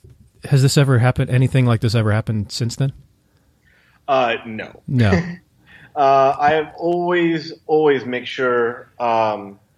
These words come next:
Speaker 2: and now several, several, several, several years later,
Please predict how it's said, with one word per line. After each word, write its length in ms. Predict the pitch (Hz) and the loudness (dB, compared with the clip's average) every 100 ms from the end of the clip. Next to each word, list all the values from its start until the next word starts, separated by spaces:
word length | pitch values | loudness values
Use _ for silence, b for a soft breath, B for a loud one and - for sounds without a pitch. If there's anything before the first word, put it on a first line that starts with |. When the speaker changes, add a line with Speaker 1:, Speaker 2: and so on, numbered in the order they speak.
| _ _ _ _ _ _ _ _ _ _ _ _ | _ _ _ _ _ _ _ _ _ _ _ _
Speaker 2:
and 160 | 127 127 | -4 0
now 220 | 143 123 | 2 0
several, 500 | 117 - 165 143 135 | -2 2 2 2 0
several, 420 | 127 151 135 120 | -2 -2 0 -2
several, 520 | 113 131 120 113 107 104 _ _ _ _ _ | -4 -4 -4 -4 -6 -10 _ _ _ _ _
several 380 | - 143 123 107 | -6 -2 -2 -4
years 220 | 98 92 | -6 -8
later, 340 | 98 90 92 | -8 -8 -12